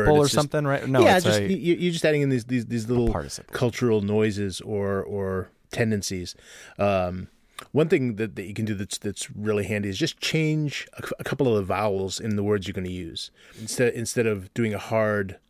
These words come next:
Speaker 1: like, uh, a hard A for something, you know, make it a little bit of a softer A for the same word and, and see how it comes out. Play around with the vowels and, and, um, you can, you can come up with something that's not necessarily any specific, you know, cultural accent,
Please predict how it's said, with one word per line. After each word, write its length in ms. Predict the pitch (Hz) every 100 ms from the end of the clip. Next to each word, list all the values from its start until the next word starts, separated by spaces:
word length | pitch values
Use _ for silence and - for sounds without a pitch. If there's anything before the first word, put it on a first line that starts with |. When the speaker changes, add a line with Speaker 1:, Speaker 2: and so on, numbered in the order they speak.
| _
Speaker 1:
like, 240 | 107 90 - -
uh, 240 | 95 90 87 - _ _ - -
a 80 | 123
hard 320 | - 127 107 -
A 280 | 113 117 110
for 240 | - 104
something, 440 | - 101 - 98 98 - - - -
you 100 | 113
know, 80 | 104
make 200 | 113 -
it 40 |
a 40 | 131
little 80 | 135
bit 120 | 127
of 60 | 110
a 60 |
softer 400 | - 131 123 113
A 100 | 95
for 140 | 98 98
the 80 |
same 300 | - 110 98 104
word 320 | 113 101 92
and, 280 | 101 101 -
and 160 | 107 107
see 140 | 120
how 160 | 110 95
it 80 | -
comes 200 | 107 95
out. 220 | 104 -
Play 200 | - 110
around 300 | 107 107 107
with 260 | 98 - - - _
the 80 | 107
vowels 420 | 113 110 104 98
and, 280 | 101 101 98 _
and, 400 | 104 95 92 - _ _
um, 480 | 110 98 92 90 92
you 80 | 107
can, 260 | 123 101 90
you 100 | 107
can 160 | 104
come 160 | - 120
up 160 | 113 113
with 200 | 101 -
something 320 | 117 101 107
that's 240 | 98 -
not 160 | 127 151
necessarily 460 | 120 - 131 113
any 140 | 107 107
specific, 800 | - 107 - 117 127 117 - - _ _ _
you 100 | 110
know, 160 | 87 78
cultural 420 | - 120 - 101
accent, 580 | - 101 - 147 190